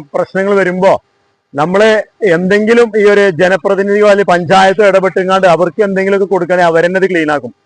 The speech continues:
ഇത് പറയാനുള്ള കാരണം വെച്ചാൽ നമ്മുടെ നാട്ടില് എല്ലാത്തിനും ഇറങ്ങിത്തിരിക്കാൻ ആളുകളുണ്ട്, എല്ലാവരും ഉണ്ട്. പക്ഷെ അടിയന്തരമായിട്ട് ഈ ഒരു വിഷയത്തിൽ ഇടപെട്ടില്ലെങ്കിൽ,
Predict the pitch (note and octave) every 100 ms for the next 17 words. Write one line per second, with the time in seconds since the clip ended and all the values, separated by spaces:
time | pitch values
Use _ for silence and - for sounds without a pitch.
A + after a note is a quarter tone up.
0 | _ C3 E3 F#3+ F#3+ G#3 A3 G#3+ G#3 G#3
1 | G#3 E3+ F3+ G#3+ G3 G3+ G#3 G3+ A3 _
2 | _ - D#3+ F#3 G3+ G#3 G#3+ A3 A3 A3
3 | G#3 G3 G3+ G3 G3+ G3 G3 F3+ F3 E3+
4 | D#3+ A#2+ - C#3 F3+ G3+ A3 A3+ G#3 F#3
5 | C#3 - _ _ _ _ F#3+ F#3 G3+ G#3+
6 | A#3 A#3 G#3+ G#3+ G#3 G#3+ A3+ A3+ G3+ D#3+
7 | G3 G3+ G#3+ G3 G3 G3+ G3+ F#3+ F#3 F#3
8 | F#3